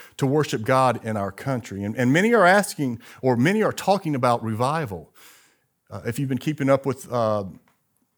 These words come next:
Asbury University, there's many that are asking, "Is that true revival that's going on there?" And by God's grace, next week we're gonna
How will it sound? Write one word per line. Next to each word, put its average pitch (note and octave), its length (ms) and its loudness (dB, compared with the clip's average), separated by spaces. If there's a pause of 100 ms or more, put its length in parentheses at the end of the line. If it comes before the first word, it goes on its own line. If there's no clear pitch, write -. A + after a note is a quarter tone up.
(360)
Asbury C3+ 560 2
University, C3 800 0
there's C3+ 200 0
many E3 240 0
that F3+ 140 2
are C#3 80 6
asking, C#3 440 0
"Is D3 180 -2
that D3+ 260 0
true F3 300 0
revival B2 580 0
that's F#2 220 -12
going G2 280 -6
on F2+ 220 -10
there?" F2 240 -12
And F#2 160 -8
by A#2+ 160 0
God's D3+ 260 0
grace, E3+ 360 -2 (340)
next E3+ 300 -2
week D3 240 -2
we're C#3+ 80 -4
gonna C3 400 0